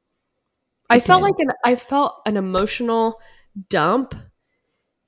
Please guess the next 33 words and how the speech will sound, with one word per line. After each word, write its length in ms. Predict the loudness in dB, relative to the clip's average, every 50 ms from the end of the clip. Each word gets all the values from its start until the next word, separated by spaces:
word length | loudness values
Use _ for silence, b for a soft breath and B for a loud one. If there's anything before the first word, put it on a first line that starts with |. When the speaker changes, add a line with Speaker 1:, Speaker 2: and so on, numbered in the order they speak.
| _ _ _ _
Speaker 1:
the 100 | -2 -2
first 460 | -2 0 0 0 0 0 -2 -4 -4
day, 380 | -4 -2 0 0 0 0 -2 -2 -2
and 100 | 0 2
I 80 | 4 4
was 160 | 4 2 0
kind 320 | -2 -2 -2 0 0 2 2
of, 420 | 2 2 2 2 0 -4 -8 -4
like, 240 | -2 -2 -2 0 -2
in 80 | -2
a 60 | -2 -4
blur 540 | -4 -2 0 2 2 4 4 4 2 2
because 340 | 0 -4 -4 -4 -4 -4 -2
there 100 | -2 -2
was 160 | -2 -4 -4
so 140 | -4 -4 -4
much 220 | -4 -4 -4 -6 -6
going 200 | -4 -2 -2 -2
on. 260 | -2 -2 -4 -4 -4
But 140 | -6 -6 -4
then 180 | -4 -4 -2 0
that 180 | -2 -2 -2
second 360 | -2 -4 -4 -2 -2 -2 0
day 120 | 2 2 2
when 80 | 2
we 80 | 2 0
came 240 | 0 -2 -2 -2 -2
in 80 | -2
after 220 | -4 -4 -2 -2 -2
yoga, 520 | 0 0 0 -2 0 0 0 0 0 -2 -6 b b b b b b b _ _ -4
it 60 | -2
was 280 | -2 -2 -2 -4 -6 -8 -10
happy. 840 | -10 -10 -8 -4 0 0 0 0 0 -4 -8 -8 -8 -8 -10 -14